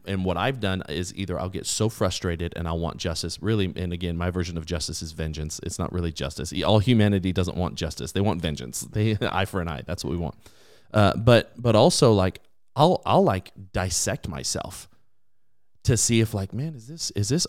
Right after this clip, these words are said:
other person's issue really my issue? Like, is this,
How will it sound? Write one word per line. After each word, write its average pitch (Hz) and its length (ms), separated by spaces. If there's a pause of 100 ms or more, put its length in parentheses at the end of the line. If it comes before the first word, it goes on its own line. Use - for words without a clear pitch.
other 156 180
person's 127 540
issue 131 480 (380)
really 143 340
my 117 280
issue? 214 500
Like, 117 260
is 123 180
this, 165 280